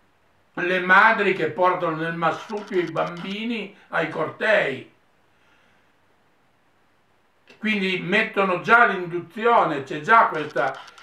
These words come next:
questa predisposizione a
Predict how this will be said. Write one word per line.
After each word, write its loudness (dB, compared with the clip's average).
questa 0
predisposizione 2
a 6